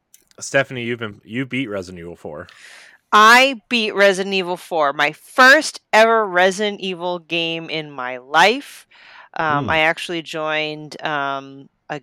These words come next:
Speaker 2: I guessed it on a podcast, uh, Franchise Festival to talk about it 'cause they wanted a perspective of someone who's never played a Resident Evil game before,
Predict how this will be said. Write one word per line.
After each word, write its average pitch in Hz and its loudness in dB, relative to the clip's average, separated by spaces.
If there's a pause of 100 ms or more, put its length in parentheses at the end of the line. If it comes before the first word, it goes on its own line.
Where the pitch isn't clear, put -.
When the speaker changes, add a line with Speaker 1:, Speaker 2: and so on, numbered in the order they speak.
(140)
Speaker 2:
I 156 -2
guessed 147 -6
it 151 -8
on 147 -4
a 139 -6
podcast, 135 -4
uh, 127 -8
Franchise 139 -8
Festival 139 -10
to - -20
talk - -12
about 151 0
it 156 -4
'cause - -16
they 139 -10
wanted 135 -12
a 175 -10
perspective - -12
of 131 -14
someone 135 -16
who's 131 -18
never 135 -12
played 143 -10
a 135 -14
Resident 131 -12
Evil 127 -14
game 170 -10
before, 190 -4